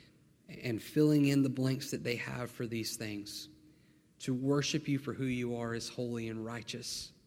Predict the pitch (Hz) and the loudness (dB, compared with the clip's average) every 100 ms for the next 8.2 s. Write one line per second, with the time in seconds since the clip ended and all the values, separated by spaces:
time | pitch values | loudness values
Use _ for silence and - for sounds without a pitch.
0 | _ _ _ _ _ _ _ _ - - | _ _ _ _ _ _ _ _ -18 -2
1 | 151 151 151 139 135 135 127 117 117 117 | 4 4 4 -2 0 0 0 -4 -4 -4
2 | 104 104 107 110 - - - _ _ _ | -6 -8 -8 -10 -12 -14 -16 _ _ _
3 | _ _ _ _ _ _ _ _ _ - | _ _ _ _ _ _ _ _ _ -20
4 | _ - 127 127 123 - 135 127 120 113 | _ -8 -4 -2 -4 -4 -4 -2 -4 -8
5 | - - - - - _ _ _ _ - | -16 -20 -20 -20 -20 _ _ _ _ -10
6 | - 143 135 131 123 113 113 113 113 110 | -2 0 0 0 0 0 -4 -4 -4 -4
7 | 110 110 107 - 117 107 104 107 104 - | -4 -6 -8 -8 -6 -6 -4 -8 -10 -14
8 | - | -14